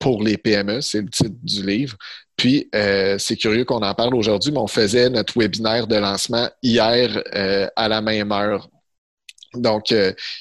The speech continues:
euh, le livre, euh, a été lancé. Et puis, on, en fait, l'origine de ça, c'est un peu notre collaboration ensemble, Frédéric Gonzalo et moi, mais c'est aussi, euh, on voyait qu'il y avait un manque au niveau de l'éducation qui peut être fait sur les, euh,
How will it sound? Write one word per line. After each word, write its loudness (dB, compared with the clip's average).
euh, 2
le 4
livre, 2
euh, 2
a 2
été 2
lancé. -2
Et -14
puis, 2
on, 0
en -2
fait, 0
l'origine 2
de 4
ça, 0
c'est -2
un 0
peu 0
notre -4
collaboration 2
ensemble, -4
Frédéric -2
Gonzalo 0
et -2
moi, -4
mais -2
c'est 2
aussi, 0
euh, 0
on -2
voyait 2
qu'il 0
y 6
avait 2
un 2
manque -2
au 0
niveau -2
de -6
l'éducation 0
qui -8
peut -2
être 0
fait 0
sur 0
les, 0
euh, -2